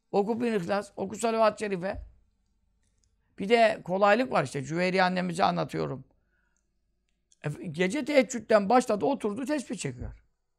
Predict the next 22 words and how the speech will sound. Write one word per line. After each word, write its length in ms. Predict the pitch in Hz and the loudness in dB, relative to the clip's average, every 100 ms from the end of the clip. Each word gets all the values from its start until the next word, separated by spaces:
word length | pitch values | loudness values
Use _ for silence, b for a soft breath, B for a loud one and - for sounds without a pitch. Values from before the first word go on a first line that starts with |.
| _ _ _ _ _ _ _ | _ _ _ _ _ _ _
Kaç 220 | 277 320 | 6 6
saat 260 | - 226 226 | 8 6 6
Efendimiz 300 | 220 233 202 | 0 -2 0
sallallahu 160 | 208 | -2
aleyhi 140 | 170 226 | 0 -2
ve 20 | |
sellem? 100 | 220 | -2
Beş 100 | - | 0
altı 160 | 233 - | -2 0
saat 220 | 233 269 | 0 4
kaldı 240 | 330 330 | 4 4
yani, 200 | 311 202 | 4 2
kuşlukta 520 | - 175 - 165 196 | -2 -8 -8 0 2
döndü. 220 | 170 135 113 _ _ _ _ _ _ _ _ _ _ | 2 -2 -6 _ _ _ _ _ _ _ _ _ _
Kuşlukta 500 | - 247 247 254 277 | -2 0 0 4 6
döndü, 300 | 247 247 269 | 6 2 4
baktı 300 | 339 330 - | 6 6 4
ki 100 | 302 330 | 2 4
hala 320 | 339 339 269 | 4 4 2
Cüveyriye 360 | 262 269 262 | 4 4 6
annemiz 340 | 247 240 247 240 | 4 0 -4 -2
orada. 420 | 233 226 359 - | -2 -2 -6 -8